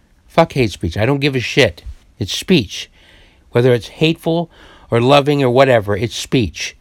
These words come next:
Free speech means free speech. And it's based on being loving and understanding. And having to go, "Okay, we can deal with this. Slow down. I gotta, I gotta be, you know, I gotta g-,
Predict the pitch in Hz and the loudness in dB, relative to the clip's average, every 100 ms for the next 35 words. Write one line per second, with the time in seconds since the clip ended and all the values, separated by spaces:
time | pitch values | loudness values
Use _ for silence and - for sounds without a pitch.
0 | _ - - 151 - - 110 110 - - | _ -6 0 0 -2 -2 -2 -4 -10 -18
1 | _ _ 107 101 - 104 95 - 101 76 | _ _ -4 -2 -4 -4 -4 -4 -6 -6
2 | - - _ _ _ _ _ _ _ _ | -12 -20 _ _ _ _ _ _ _ _
3 | 107 110 110 - 127 135 131 - 117 107 | -2 -2 -2 0 2 2 -2 -4 0 0
4 | 107 110 107 101 101 95 95 101 113 104 | 0 -2 -2 -2 -2 -2 -2 -4 -6 -4
5 | 101 92 92 143 160 107 80 - _ _ | -4 -4 -2 0 0 -2 -6 -10 _ _
6 | _ _ _ _ _ _ - 101 110 110 | _ _ _ _ _ _ -6 -4 0 0
7 | 113 101 101 107 143 - 131 143 127 123 | -2 -2 -2 -2 -4 -4 -6 -4 -6 -6
8 | 151 127 117 113 139 143 - - _ - | -6 -2 -2 -2 -4 -8 -10 -20 _ -8
9 | 117 123 123 117 123 117 107 113 123 123 | -4 -2 -2 -2 -6 -6 -2 0 -2 -6
10 | _ _ - _ _ 110 117 123 127 120 | _ _ -20 _ _ -4 -2 -2 -4 -6
11 | - - _ _ _ _ _ _ _ _ | -10 -20 _ _ _ _ _ _ _ _
12 | _ _ - 101 104 - 107 120 131 110 | _ _ -6 -4 -4 -6 -4 0 0 0